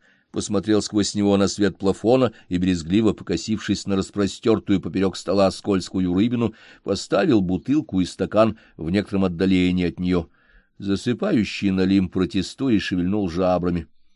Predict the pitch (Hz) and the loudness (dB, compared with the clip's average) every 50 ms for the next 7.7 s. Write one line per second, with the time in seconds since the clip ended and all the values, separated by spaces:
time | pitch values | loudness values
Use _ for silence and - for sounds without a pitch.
0 | _ _ _ _ _ _ _ _ - - 101 120 143 156 165 151 110 - - _ | _ _ _ _ _ _ _ _ -2 2 4 6 6 6 6 4 2 -2 -6 _
1 | _ _ _ _ _ _ _ - - 117 - 135 - 147 147 143 135 127 131 131 | _ _ _ _ _ _ _ -2 2 2 2 4 2 0 0 0 0 2 2 2
2 | 120 117 127 139 127 120 113 - - - 104 98 - - _ _ _ _ _ _ | 4 6 6 6 4 2 0 -2 -2 0 0 0 0 -2 _ _ _ _ _ _
3 | _ - 82 90 90 90 85 - - 98 - - 92 90 90 87 - 85 - 92 | _ -8 -4 -2 -2 -2 -2 -2 -2 -2 -2 -2 -4 -4 -4 -4 -6 -6 -4 -2
4 | 90 90 85 90 90 90 82 - - 101 85 92 113 131 127 110 - - - _ | -2 0 0 0 0 0 -2 -2 -4 -4 -2 0 2 2 0 0 -4 -8 -10 _
5 | - - - _ _ - - 120 120 - - - 156 139 - - - 123 113 - | -20 -20 -20 _ _ -6 -4 -2 -2 -2 0 0 0 0 0 0 0 0 0 0
6 | - 120 113 107 - 117 117 113 110 110 - - - 117 101 - 107 98 98 98 | 0 0 0 0 2 4 4 4 4 4 0 -2 -2 -2 0 2 2 2 4 4
7 | 98 98 90 90 92 - - 156 165 151 - 143 135 | 4 4 4 2 0 0 0 0 0 0 0 -2 -6